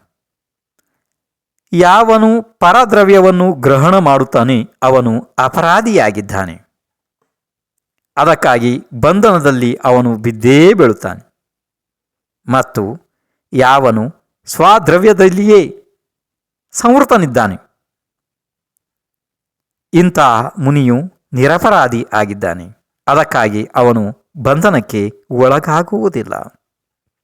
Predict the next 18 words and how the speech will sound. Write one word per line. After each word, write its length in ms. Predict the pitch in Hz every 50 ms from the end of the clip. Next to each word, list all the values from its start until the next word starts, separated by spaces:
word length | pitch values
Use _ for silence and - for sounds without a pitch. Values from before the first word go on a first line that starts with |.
| _ _ _ _ _ _ _ _ -
ಎಷ್ಟು 440 | 139 147 127 - - 127 107 113 - -
ಸುಂದರವಾದ 600 | - - - 127 123 135 160 175 147 135 120 104
ಪರಿಭಾಷೆ 580 | 104 - - - - 117 113 113 107 - - 117
ಇದೆಯಲ್ವಾ? 440 | - 117 110 107 101 101 113 139 185 - _ _ _ _ _
ಸ್ವಲ್ಪ 280 | - - 143 135 - 120
ಅದನ್ನ 420 | 110 113 117 120 123 113 113 139
ಬರೆದು 580 | 180 143 113 117 117 107 110 143 240 - _ _ _ _ _ _ _ _ _ _ _ _ _ _ _ _ _ _ _ _ _ _ -
ಕಲೀರಿ, 340 | - 151 156 156 131 117
ಅದನ್ನು 220 | 104 98 104 101 98
ಸ್ವಲ್ಪ 260 | - - 104 - - 196 254 - _ _ _ _ _ -
ನೆನ್ಪಿಟ್ಕೊಳ್ರಿ. 540 | 131 139 131 - 113 - - - 104 - - - - _ _ _ _ _ _ _ _ _ _ _ _ _ _ _ _ _ _ _ _ _ _ _ _ _ _ _ _ _ _ -
ಇನ್ನು 140 | 196 180 170
ಮುಂದೆ 300 | 147 131 117 120 135 175 214 _ _ _ _ _ _ _ _ _ _ _
ಪ್ರಶ್ನೆ 460 | - - 208 185 - - 180 165 165 180 - _ _ _ _ _ _ _ _ _ _ _ _ _ _ _ _ _ _ _ _ _ _ _ _ _ _ _ _ _ _ -
ಒಂದು 220 | 147 185 220 240
ಸಾವಿರದ 320 | - 214 175 151 143 139
ಹದಿನೇಳು. 520 | 131 123 117 131 131 117 110 107 92 85 87 _ _ _ _ _ _ _ _ _ _ _ _ _ _ _ _ _ _ -
ಕಳ್ಳತನದ 680 | - 180 190 233 262 277 269 269 240 220 220 208 190